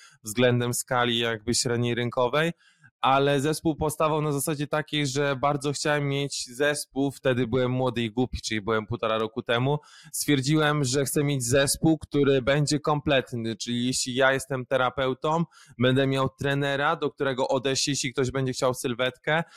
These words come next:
Ten trener będzie mógł robić tylko i wyłącznie trening, bo za żywienie odpowiada dietetyk, więc dietetyk będzie przyjmował od niego,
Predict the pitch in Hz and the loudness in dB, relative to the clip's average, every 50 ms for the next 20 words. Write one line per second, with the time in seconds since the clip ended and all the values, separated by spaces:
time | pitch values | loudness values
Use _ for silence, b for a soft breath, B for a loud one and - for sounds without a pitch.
0 | B B B - 160 156 151 147 - 156 156 156 160 156 151 143 151 143 135 147 | B B B 0 2 2 2 0 -2 -4 -4 -2 -4 -4 -4 -4 -6 -4 -4 -4
1 | 147 151 139 147 147 135 143 - - - 170 160 160 - 165 156 147 143 151 151 | -4 -2 0 0 0 0 0 -4 -2 0 2 0 2 0 0 -2 0 0 -2 -2
2 | - - 147 147 139 - 147 143 143 151 156 156 139 127 131 135 123 139 139 127 | -4 -4 -6 -6 -4 -2 -2 -2 -2 -2 -4 -6 -6 -4 -4 -2 0 0 -2 -2
3 | 135 127 135 135 139 135 131 123 127 - - 139 135 131 131 127 123 131 139 131 | -2 -2 -2 -2 -2 -2 -2 -4 -4 -2 -2 -2 0 0 -2 -2 -2 -4 -4 -2
4 | - 151 139 131 - 160 160 151 135 123 139 139 139 123 127 131 131 143 147 - | 0 -2 -2 0 2 0 0 0 -2 -2 -2 -2 -2 -4 -4 -2 -2 -2 0 0
5 | 156 139 - 143 120 120 135 135 123 135 - - - 139 135 135 123 131 135 - | 0 0 0 -2 -2 -2 -4 -4 -4 -4 -6 -4 -2 -2 0 0 2 2 2 2
6 | 131 135 135 135 135 135 135 127 127 139 156 170 170 | 0 0 0 -2 -2 -2 -2 0 2 2 2 2 0